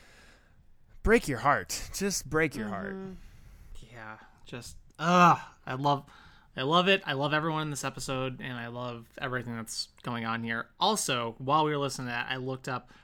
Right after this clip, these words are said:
Speaker 3: 'cause I couldn't fucking remember what other movie that I loved Ewan McGregor in that he had been in. Big Fish.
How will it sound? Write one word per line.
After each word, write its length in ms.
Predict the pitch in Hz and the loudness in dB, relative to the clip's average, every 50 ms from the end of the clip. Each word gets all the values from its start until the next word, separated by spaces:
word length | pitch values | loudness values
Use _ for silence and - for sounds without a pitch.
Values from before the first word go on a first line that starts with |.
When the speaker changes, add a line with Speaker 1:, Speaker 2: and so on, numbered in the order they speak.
| - - - | -20 -20 -16
Speaker 3:
'cause 140 | - - 131 | -12 -10 -10
I 40 | |
couldn't 320 | 117 - - 175 170 180 170 - - - - - - - | -10 -6 -4 -4 -4 -4 -8 -10 -18 -20 -20 -20 -18 -6
fucking 260 | - 156 147 - 156 143 | -6 -4 -4 -4 -4 -4
remember 640 | 139 135 135 139 135 131 123 120 113 110 113 - _ _ _ _ _ _ _ _ _ | -4 -4 -2 -2 -2 -2 -4 -4 -6 -6 -10 -12 _ _ _ _ _ _ _ _ _
what 260 | 139 123 135 143 143 | -6 0 0 2 2
other 200 | 156 147 147 135 | 2 0 0 -2
movie 640 | 135 135 135 135 127 123 123 120 120 117 113 117 - _ | 0 0 0 -2 -2 -2 -6 -6 -8 -10 -12 -14 -14 _
that 100 | - 139 | -6 -6
I 60 | 123 123 | -4 -4
loved 400 | 117 123 131 131 131 123 113 - | -4 -2 0 0 0 -2 -4 -6
Ewan 240 | 127 131 127 123 | -6 -6 -6 -6
McGregor 380 | 110 127 123 127 120 120 117 117 | -6 -4 -4 -4 -4 -6 -8 -8
in 100 | 117 117 | -8 -10
that 80 | 117 113 | -10 -8
he 80 | 117 120 | -8 -8
had 120 | 117 107 | -8 -8
been 120 | 127 120 | -8 -10
in. 160 | 117 110 110 - _ _ _ _ | -8 -10 -12 -14 _ _ _ _
Big 160 | - 175 156 - | -8 -8 -8 -8
Fish. 420 | - - 123 - - - - - | -10 -10 -10 -10 -10 -14 -16 -16